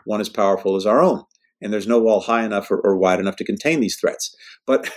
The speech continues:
<laughs> at the very time, we need to find new ways to cooperate and bring other countries along. By nearly every measure,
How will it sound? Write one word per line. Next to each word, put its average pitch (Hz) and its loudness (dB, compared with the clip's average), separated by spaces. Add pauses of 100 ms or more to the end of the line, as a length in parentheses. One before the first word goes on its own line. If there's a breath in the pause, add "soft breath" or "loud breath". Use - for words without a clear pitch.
(140 loud breath)
<laughs> - -20
at - -8
the 120 -2
very 170 0
time, 156 -4 (480)
we 123 0
need 139 2
to 120 2
find 110 0
new 131 2
ways 123 2
to 104 -8
cooperate 104 -2 (320)
and 98 -8
bring 123 0
other 110 4
countries 110 -4
along. 101 -2 (300)
By 107 0
nearly 117 2
every 135 2
measure, 113 0